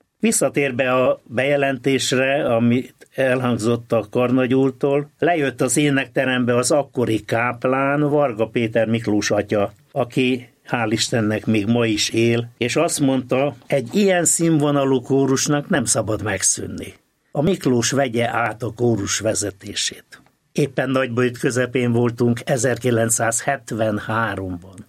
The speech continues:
Várt a kórusra két passió plusz a húsvét. Nem tudtam nemet mondani,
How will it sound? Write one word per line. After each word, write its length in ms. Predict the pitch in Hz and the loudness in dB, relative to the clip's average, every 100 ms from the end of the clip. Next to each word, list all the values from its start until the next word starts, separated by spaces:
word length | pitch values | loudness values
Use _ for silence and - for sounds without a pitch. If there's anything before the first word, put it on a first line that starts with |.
| _ | _
Várt 340 | 143 139 139 | -2 -2 -2
a 120 | 127 | -4
kórusra 560 | - 135 127 120 - 113 | 0 2 4 2 2 -2
két 480 | 113 - 135 113 - | -2 -2 0 -2 -4
passió 800 | - 123 - - 135 135 139 143 - | -2 0 0 0 2 2 2 0 -6
plusz 340 | - 131 117 - | -2 0 2 0
a 120 | 131 | 0
húsvét. 760 | 156 143 - 104 95 - - _ | 0 0 -2 -4 -6 -10 -20 _
Nem 240 | - 131 123 | -2 0 0
tudtam 400 | 123 117 135 120 | -2 0 0 0
nemet 420 | 123 131 135 127 | 2 0 -2 0
mondani, 600 | 127 127 123 120 127 120 | 0 2 2 2 0 -4